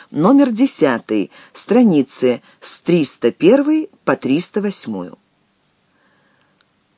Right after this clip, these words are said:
Локальные войны. История и современность. Москва. Военноиздат, тысяча девятьсот восемьдесят первый год, страница триста четвертая.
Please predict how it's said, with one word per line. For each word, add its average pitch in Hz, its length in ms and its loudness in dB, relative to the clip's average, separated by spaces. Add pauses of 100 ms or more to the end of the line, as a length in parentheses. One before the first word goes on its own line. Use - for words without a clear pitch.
Локальные 202 760 2
войны. 127 680 2
История 233 720 2
и 175 140 -6
современность. 135 1000 -4 (480)
Москва. 143 720 -2 (240)
Военноиздат, 131 880 0 (280)
тысяча - 320 -4
девятьсот 127 360 -4
восемьдесят 123 400 -4
первый 117 280 0
год, 156 360 0 (240)
страница 135 760 0 (100)
триста 135 360 -2
четвертая. - 760 -8